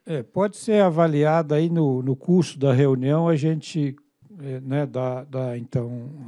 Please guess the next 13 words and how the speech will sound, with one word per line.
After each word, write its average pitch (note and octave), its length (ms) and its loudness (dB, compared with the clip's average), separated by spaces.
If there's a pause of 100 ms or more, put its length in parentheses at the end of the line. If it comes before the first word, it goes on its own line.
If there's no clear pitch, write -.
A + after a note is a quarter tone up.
(1080)
publicidade A#2+ 800 -14
aí, A#2+ 100 -6
a, C3 300 -8
a - 20 -8
data C#3 480 -2
que - 100 -10
será C3 260 -6
feita C3+ 260 -6
a A#2+ 40 -6
sessão C3+ 340 -6
presencial C#3+ 720 -4
da B2+ 120 -10
audiência B2 520 -10